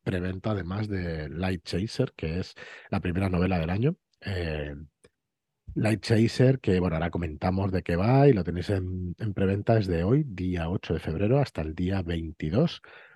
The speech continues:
con un pequeño descuento en nuestra web. Eh, nos ayuda además a saber, eh, bueno, la tirada está hecha, pero nos ayuda también a saber el interés y nos ayuda, pues, también a financiar el, el tema de la impresión y todos los gastos que conlleva, pues, una editorial.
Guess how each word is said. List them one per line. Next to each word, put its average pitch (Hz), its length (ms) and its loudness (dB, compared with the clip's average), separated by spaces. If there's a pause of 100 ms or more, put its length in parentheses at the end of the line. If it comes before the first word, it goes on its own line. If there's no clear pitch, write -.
(120)
con 101 200 4
un 117 140 4
pequeño 98 340 2
descuento 90 440 0
en 85 60 -2
nuestra 85 300 -4
web. 117 520 2
Eh, 87 480 -4
nos 92 240 -4
ayuda 104 280 2
además 95 300 -2
a 90 60 -2
saber, 87 1040 -2
eh, 92 120 -6
bueno, 95 200 0
la 90 80 0
tirada 95 300 0
está 90 260 -2
hecha, 143 240 2
pero 85 180 -2
nos 78 160 -8
ayuda 90 320 -2
también 90 360 -6
a 85 40 -6
saber 85 300 -6 (320)
el 107 160 -2
interés 98 560 0
y 90 60 0
nos 80 180 -6
ayuda, 80 280 -4
pues, - 160 -14
también 78 240 -8
a 92 60 -4
financiar - 520 -6
el, 76 240 -8 (340)
el - 80 -12
tema 82 200 -6
de 92 60 0
la 85 60 -2
impresión 110 420 -2
y 90 60 -4
todos 87 160 -2
los 80 140 -2
gastos - 280 -6
que 85 120 -8
conlleva, 80 440 -4
pues, 78 180 -10
una 82 160 -4
editorial. 80 440 -6